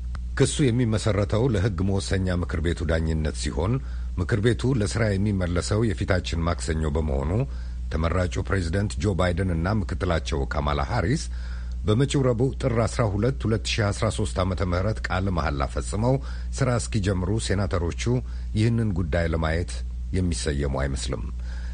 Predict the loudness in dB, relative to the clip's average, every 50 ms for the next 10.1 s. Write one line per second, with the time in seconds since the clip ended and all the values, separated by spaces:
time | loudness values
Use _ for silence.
0 | -4 -2 0 2 4 4 4 2 2 0 0 0 0 0 0 -2 -2 -6 -6 -6
1 | -6 -2 -2 0 0 2 2 2 2 2 2 2 2 2 2 2 2 2 2 2
2 | 0 0 -2 -2 -2 -2 0 2 2 2 2 2 2 2 0 0 -4 -6 -6 -6
3 | -4 -2 2 2 2 2 4 4 2 2 2 2 0 2 2 4 2 2 2 2
4 | 0 2 2 2 0 0 -2 -2 0 0 2 2 0 0 0 0 0 0 0 0
5 | -2 -2 -2 0 0 0 0 2 2 0 0 0 0 0 0 0 -2 -2 0 0
6 | 0 -2 0 0 0 0 0 0 0 -4 -6 -6 -6 -4 -4 -4 -2 -2 0 2
7 | 2 0 0 0 0 2 2 2 2 2 2 2 2 0 0 0 -2 -2 -2 -2
8 | 0 0 2 2 2 0 0 0 2 2 4 4 4 2 2 0 0 -2 -2 -2
9 | 0 0 0 0 0 -2 -4 -6 -2 0 0 2 2 2 2 2 0 2 2 2
10 | 2 2